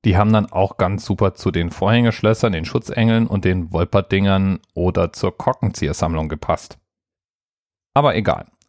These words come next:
Rund achttausend Nachttöpfe jedenfalls wurden nach dem Tod Klauders an das Zentrum für außergewöhnliche Museen verliehen. Ja, sowas gibt's. Und in Kreuth kann man die eben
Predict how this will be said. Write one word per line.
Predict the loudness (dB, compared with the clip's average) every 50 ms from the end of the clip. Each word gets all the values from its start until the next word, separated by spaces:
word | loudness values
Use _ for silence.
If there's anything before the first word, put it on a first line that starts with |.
| _ 2
Rund | 4 4 4 2 0 -2 -2 0
achttausend | 0 0 0 -2 -10 -12 -4 0 2 2 4 2 2 0 0 0 0
Nachttöpfe | 0 0 0 -2 -4 -4 -4 -4 -4 -4 -4 -4 -2
jedenfalls | -2 -2 -4 -4 -4 -6 -4 -2 -2 -2 -2 -2 -6 -12 -16 -18 -8 _
wurden | 0 0 0 0 0 0 0
nach | 2 2 2 2 0 0 0
dem | 0 0 0 0
Tod | 0 0 0 0 0 -2 -2
Klauders | 0 2 2 4 4 4 2 2 0 -2 -4 -4
an | -2 0 0
das | 0 0 -2 -4 -10 -18 -20 -20 _ _ _ _ _ _ _ _ _ _ _ _ _
Zentrum | -2 0 0 0 0 0 0 0 0 0 0
für | -2 -2 -2 0 0
außergewöhnliche | 2 2 2 2 -2 -2 -2 -2 0 2 2 2 2 0 0 0 0
Museen | 2 2 2 0 0 -2 -2 0 2 2 2 0 -2
verliehen. | -2 -2 -2 -2 -2 -2 -2 -2 -2 -4 -6 _ _ _ _ _ _ _ _ -14 -8
Ja, | -6 -4 -4
sowas | -4 -4 -4 -4 -4 -4 -4
gibt's. | -6 -8 -8 _ -14 -18 -16 -18 -20 _ -20 -20 -20 -20 -20 _ _ _ _
Und | 2 2 2 2 0 -2 -2
in | -2 -2 -2 -4 -8
Kreuth | -12 -10 -2 2 4 4 4 2 0 -8 -20 _ _ -6
kann | -4 -2 0
man | 2 2 2 2 0 0
die | 0 2 2 0 0 0
eben | 0 0 0 0 0 -2 -2